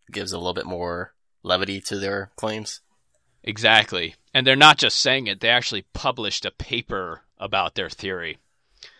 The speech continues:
Speaker 2: But they claimed that creation of the Higgs boson would be so abhorrent to nature that it could ripple backward through time and stop the collider before it could create one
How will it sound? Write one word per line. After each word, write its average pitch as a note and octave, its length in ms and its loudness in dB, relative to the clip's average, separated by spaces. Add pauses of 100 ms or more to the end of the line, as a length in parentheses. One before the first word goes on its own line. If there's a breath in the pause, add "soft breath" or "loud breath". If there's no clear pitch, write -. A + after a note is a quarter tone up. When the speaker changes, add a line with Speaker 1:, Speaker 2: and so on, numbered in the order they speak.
(180 soft breath)
Speaker 2:
But C3+ 140 -2
they C3 120 2
claimed F#3 500 -2
that C3+ 140 -6
creation D#3+ 560 -4
of C3+ 80 -6
the - 80 -8
Higgs C#3 320 -6
boson G#2 760 -2 (360 soft breath)
would A#2 160 -8
be A#2 120 -6
so C#3+ 340 2
abhorrent B2 460 -2
to A2 120 -10
nature A2 560 -6
that A2 100 -6
it G#2+ 120 -6
could G#2 280 -12
ripple A#2 240 0
backward A2 600 -2
through A2+ 240 -8
time A2 500 -6 (260 soft breath)
and A#2 160 -2
stop - 400 2
the C3 80 -6
collider G#2 520 -4 (120)
before B2 380 -4
it G#2+ 80 -8
could G#2+ 160 -8
create A2+ 400 -6
one D2+ 340 -18